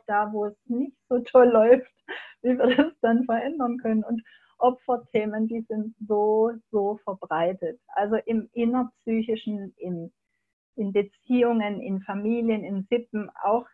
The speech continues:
zwischen Nationen. Und es sind immer dieselben Mechanismen eigentlich, die da ablaufen. Und wir alle, alle kennen diese Opfergefühle. Und sie hat auch so eine Opferhaltung an sich, die man sich angewöhnen kann,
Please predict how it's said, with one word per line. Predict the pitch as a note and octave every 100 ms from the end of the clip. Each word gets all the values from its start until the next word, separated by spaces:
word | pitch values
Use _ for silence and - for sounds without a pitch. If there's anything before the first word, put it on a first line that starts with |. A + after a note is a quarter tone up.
| _ _
zwischen | A3+ B3 - A3+ G#3+
Nationen. | G#3 - - A3+ D#4 A#3 F3+
Und | G3
es | G3 -
sind | A3
immer | A3 B3 C#4+
dieselben | B3+ A#3 F#3+ A3+ D#4 B3
Mechanismen | A3 G3+ F#3+ B3 - B3 -
eigentlich, | F3+ A3 B3 G#3 -
die | F#3+
da | E3+ D#3+
ablaufen. | C#4 - F#3+ F3 E3+ F3+ F#3 - _ _ - - -
Und | A3+ A3
wir | A3 G#3 -
alle, | G3 A#3 B3 A#3 A3+ -
alle | F#3+ A#3+ A3+
kennen | - G#3+ A3+ A#3+ A3
diese | G3 F#3 -
Opfergefühle. | F#3 - F3 F#3 - F3+ F3+ E3+ E3+ - _ _ _ _ _ _ -
Und | B3 B3 _
sie | A3 B3
hat | B3 B3+
auch | - A3 A#3 A#3+ A#3 _ _ _ _
so | A3
eine | A3
Opferhaltung | - B3+ - C#4+ A#3 F3+ A3 B3 - E4+ E4
an | G#3 F#3+
sich, | G#3+ C#4+ -
die | G#3+
man | F#3 F3
sich | E3+ -
angewöhnen | G3+ A#3+ A#3 G#3+ G#3+ A3 A3
kann, | - G#3 A#3 F4